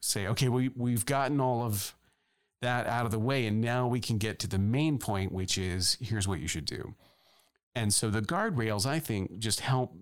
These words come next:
remind us that although we're talking about doing, all of our doing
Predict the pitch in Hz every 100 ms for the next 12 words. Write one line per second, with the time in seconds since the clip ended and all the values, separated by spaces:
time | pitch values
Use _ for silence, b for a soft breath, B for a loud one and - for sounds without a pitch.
0 | - - 123 101 101 101 98 92 - -
1 | - - - 120 104 95 92 107 101 104
2 | 95 92 - 135 151 156 139 135 120 -
3 | 92 87 87 - 123 135 131 110 117 107
4 | 98 87 90